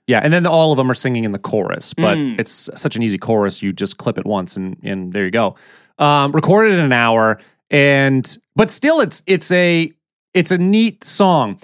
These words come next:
Speaker 1: they start with the pre-, so normal song construction is you have a ver-, you have, like, some sort of intro, short intro now, then you have a verse, and then you have a chorus. And then later on, you might have, like, a, like, some sort of bridge to,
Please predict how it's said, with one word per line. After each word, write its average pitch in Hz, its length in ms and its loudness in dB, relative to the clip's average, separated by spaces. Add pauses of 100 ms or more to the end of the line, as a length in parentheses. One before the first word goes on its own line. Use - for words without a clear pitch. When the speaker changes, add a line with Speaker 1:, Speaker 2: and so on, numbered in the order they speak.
(320)
Speaker 1:
they 175 200 2
start 190 540 2
with 165 160 -4
the - 60 -8
pre-, - 320 -2
so 214 280 2 (280)
normal 220 340 4
song 190 240 2
construction 160 420 0
is 131 100 2
you 147 60 4
have 143 80 2
a 131 60 2
ver-, 113 280 0
you 165 80 2
have, 135 100 2
like, 131 140 0
some 180 160 -2
sort 139 160 -2
of 127 80 -4
intro, 110 340 -4
short 131 240 -2
intro 98 460 -2
now, 98 320 -4 (340)
then 147 140 2
you 156 80 6
have 147 100 4
a 139 60 4
verse, 110 640 -2
and 143 120 0
then 139 100 2
you 135 60 2
have 123 100 2
a 120 40 -2
chorus. - 640 -6 (180)
And 151 80 0
then 180 100 2
later 214 220 2
on, 185 160 2
you 170 80 2
might 160 160 2
have, 135 440 2
like, 117 180 0
a, 110 280 2
like, 120 160 -2
some 151 140 -2
sort 135 160 -2
of 101 100 -4
bridge 117 400 -2
to, 110 360 0